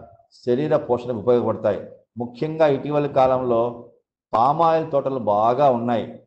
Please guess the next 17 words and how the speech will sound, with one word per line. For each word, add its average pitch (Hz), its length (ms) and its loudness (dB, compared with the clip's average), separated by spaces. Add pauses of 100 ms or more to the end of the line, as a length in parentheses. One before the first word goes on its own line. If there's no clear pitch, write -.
(320)
పామాయిల్ 151 480 2
తోటల 147 240 0
నుంచి 123 500 -6
పామాయిల్ 147 600 2 (280)
ఉత్పత్తి 131 360 -6
చేయగా 120 460 2 (500)
మిగిలిన 131 280 -4
దాన్ని 117 360 -2 (540)
పామాయిల్ 139 680 2 (580)
కేక్‌గా 156 340 4
కూడా 135 280 4 (840)
వాడుతూ 120 420 4
ఉన్నారు. 110 540 2 (520)
ఇవన్నీ 135 400 0
కూడా 160 240 6 (480)
దానాల 139 640 6
తయారీలో 123 640 4